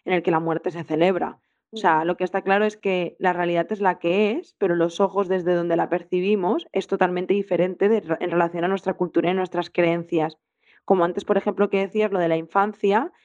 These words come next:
Speaker 1: lo de llevar a tus hijos y familiarizarse con una realidad que, que forma parte de la vida, como es morir. En mi caso, por ejemplo, siempre ha sido como al cielo, el arco iris, nunca he visto un tanatorio en mi vida, eh, la primera vez fue con diecisiete años que falleció mi abuelo,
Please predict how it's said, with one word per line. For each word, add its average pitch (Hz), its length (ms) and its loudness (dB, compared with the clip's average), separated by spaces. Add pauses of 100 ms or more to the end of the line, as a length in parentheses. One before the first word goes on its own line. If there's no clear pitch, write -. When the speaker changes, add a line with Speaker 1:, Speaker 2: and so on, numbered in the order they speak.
(160)
Speaker 1:
lo 180 120 -2
de 175 100 2
llevar 170 220 0
a 185 80 0
tus 196 200 -6
hijos 202 600 0
y 175 300 -2 (180)
familiarizarse 180 800 0
con 170 140 0
una 180 160 2
realidad 185 480 0
que, 165 240 -2
que 175 100 -4
forma 196 340 0
parte 175 240 0
de 170 100 2
la 160 100 2
vida, 185 300 -2
como 170 220 -2
es 180 80 -2
morir. 220 400 0 (560)
En 196 140 2
mi 190 100 2
caso, 196 240 -2
por 202 120 2
ejemplo, 214 360 0
siempre 196 220 -2
ha 190 40 2
sido 208 260 0
como 170 580 0 (360)
al 185 200 2
cielo, 247 340 0
el 220 80 2
arco 208 300 0
iris, 294 460 -2
nunca 240 400 0
he 214 40 -2
visto 214 260 -4
un 202 60 -6
tanatorio 208 400 0
en 196 60 -6
mi 208 120 0
vida, 285 560 -2
eh, 202 240 0
la 180 140 0
primera 202 280 0
vez 196 100 -2
fue 202 140 -4
con 190 120 -2
diecisiete 190 460 0
años 185 220 0
que 196 100 -6
falleció 190 360 0
mi 185 80 0
abuelo, 240 520 2